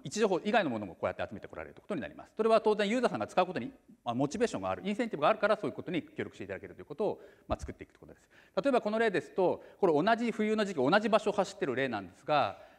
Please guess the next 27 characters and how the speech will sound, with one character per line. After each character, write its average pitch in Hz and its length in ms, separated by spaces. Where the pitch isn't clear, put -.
え 139 320
ー、 170 100
例 294 80
え - 20
ば 233 80
で 123 100
す 107 60
ね、 120 80
位 - 20
置 113 100
情 269 120
報 226 100
だ 147 80
け 135 60
見 135 100
て 135 80
る 113 80
と 135 180
同 175 140
じ 175 60
と 196 80
こ 196 80
ろ 151 80
を - 20
こ 131 120
う 123 40
ど-、 139 160